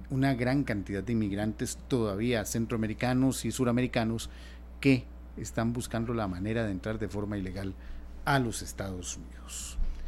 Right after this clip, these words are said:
También un dato que ha llamado mucho la atención a raíz del mes, de los,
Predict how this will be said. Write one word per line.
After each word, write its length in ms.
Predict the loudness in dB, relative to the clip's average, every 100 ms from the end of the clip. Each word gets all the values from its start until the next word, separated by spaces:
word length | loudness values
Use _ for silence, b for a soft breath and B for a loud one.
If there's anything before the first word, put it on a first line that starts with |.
| B B B 4
También 320 | 6 8 6
un 320 | 6 6 6
dato 380 | 4 4 2 0
que 600 | 6 6 8 6 4 2 2
ha 40 |
llamado 280 | 4 6 8
mucho 240 | 6 4 2
la 40 |
atención 720 | 2 0 6 8 8 6 2 -6 -8
a 80 | -4
raíz 340 | 0 2 4
del 200 | 4 4
mes, 280 | 2 0 -4
de 100 | -4
los, 480 | -2 -2 -4 -6